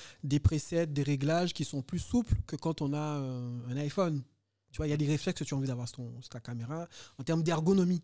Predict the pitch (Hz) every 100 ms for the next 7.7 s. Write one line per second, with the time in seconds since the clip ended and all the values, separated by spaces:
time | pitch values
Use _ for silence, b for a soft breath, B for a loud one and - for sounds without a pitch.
0 | - - 160 165 196 185 202 156 185 131
1 | - 131 - 123 - b b b - 123
2 | 123 135 147 - 254 214 185 185 175 170
3 | 165 170 - 151 147 160 147 160 - 135
4 | 131 131 - 139 - 156 131 127 131 -
5 | 139 135 135 127 127 127 151 165 - 147
6 | 147 135 123 131 127 131 139 127 123 120
7 | 120 123 123 143 135 127